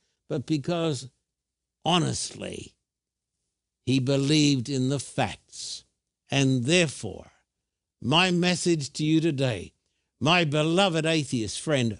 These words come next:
whom God loves, and to you,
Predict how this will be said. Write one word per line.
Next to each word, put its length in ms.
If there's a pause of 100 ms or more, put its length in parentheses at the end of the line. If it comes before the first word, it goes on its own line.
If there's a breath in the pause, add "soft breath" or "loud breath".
whom 460
God 320
loves, 600 (640)
and 220
to 80
you, 640